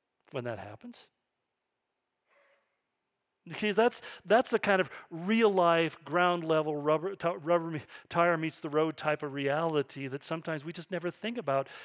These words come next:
We're more concerned about <clears throat> the latest movie or the latest music or the latest convenience or how much food's costing me or how much gas costs, and all those things are issues, but we don't realize that what happens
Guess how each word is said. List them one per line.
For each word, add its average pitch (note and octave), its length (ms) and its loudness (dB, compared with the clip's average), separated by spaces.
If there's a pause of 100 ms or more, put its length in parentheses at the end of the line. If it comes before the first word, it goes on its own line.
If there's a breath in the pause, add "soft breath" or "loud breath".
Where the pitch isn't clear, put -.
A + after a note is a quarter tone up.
(240 loud breath)
We're E3 340 -4
more D3+ 240 -4
concerned C#3+ 520 -8
about C3+ 380 -4 (200)
<clears throat> - 200 -20
the - 1700 -12
latest C3+ 340 -4
movie D#3+ 320 -2
or C#3 80 -2
the A#2+ 100 -10
latest A#2+ 300 -10
music C3+ 480 -8
or A2+ 100 -16
the A2+ 80 -14
latest A#2+ 520 -10
convenience C#3 480 -10
or A2+ 80 -10
how C3+ 100 -8
much C3 140 -12
food's D3+ 260 -10
costing C#3 460 -8
me C#3 100 -10
or A#2 100 -10
how B2 120 -10
much B2 180 -16 (240 loud breath)
gas C#3+ 260 0
costs, C#3 360 -4
and C3+ 100 -10
all E3+ 120 -2
those G3 160 -6
things E3 200 -10
are F3 80 -10
issues, E3 340 -10
but D#3 180 -2 (1080 loud breath)
we F3+ 340 -8
don't F3+ 180 2
realize D3 500 2
that D3 360 -6
what D#3 240 -4
happens D#3 920 -4